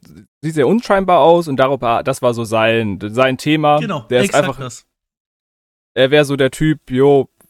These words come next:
Speaker 1: der wird auf eine Party eingeladen, kommt nicht und es wird nicht gemerkt. Das, so,
Speaker 2: Mhm.
Speaker 1: da, so, so hat er so seinen Jokes gemacht, das war ganz cool. Das war ein bisschen anders, weil die anderen haben eher so Alltagserlebnisse lustig umschrieben.
Speaker 2: Ja, ja.
Speaker 1: Und das war ganz
Speaker 2: Also ich,
Speaker 1: schön.
Speaker 2: ich sehe hier ein Thumbnail, wo schon zum Beispiel steht, Fabian Rommel,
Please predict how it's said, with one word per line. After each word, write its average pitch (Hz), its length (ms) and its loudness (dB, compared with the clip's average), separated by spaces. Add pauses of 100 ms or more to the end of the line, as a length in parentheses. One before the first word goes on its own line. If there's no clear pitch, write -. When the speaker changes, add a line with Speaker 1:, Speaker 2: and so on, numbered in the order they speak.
(220)
Speaker 1:
der 131 160 4
wird 151 120 0
auf - 60 -2
eine 135 100 -2
Party 160 340 0
eingeladen, 143 480 0
kommt 143 280 -2
nicht 135 180 -6
und 123 60 -4
es 113 80 -8
wird 127 100 -4
nicht - 120 -10
gemerkt. 95 540 -8
Das, - 300 -6
so, 160 160 0
Speaker 2:
Mhm. 175 120 0
Speaker 1:
da, 131 140 2
so, 123 300 -6
so 135 200 -4
hat 147 120 0
er 139 80 2
so 131 100 -2
seinen 120 240 0
Jokes 143 260 0
gemacht, 151 220 -4
das 131 120 -10
war 131 100 -2
ganz 110 240 -8
cool. 214 220 -4
Das 131 140 -6
war 135 120 4
ein 131 60 -2
bisschen 127 200 -6
anders, 165 400 -2
weil 135 80 -2
die 127 120 0
anderen 139 240 0
haben 135 120 -4
eher 131 220 0
so 120 240 -4 (240)
Alltagserlebnisse 113 1000 -2
lustig 101 400 -8
umschrieben. 95 520 -10 (300)
Speaker 2:
Ja, 123 500 -8
ja. 113 220 -10
Speaker 1:
Und 110 420 -2 (160)
das 127 160 -8
war 117 140 -4
ganz 110 400 -10 (500)
Speaker 2:
Also 143 180 -6
ich, 160 120 -8
Speaker 1:
schön. 120 420 -2
Speaker 2:
ich 120 120 -10
sehe 160 140 -4
hier 165 180 -6
ein 147 180 -4
Thumbnail, 165 520 -6
wo 151 120 -6
schon 156 280 -12
zum 147 140 -16
Beispiel 151 240 -10
steht, 156 240 -10
Fabian 165 520 -6
Rommel, 147 360 -4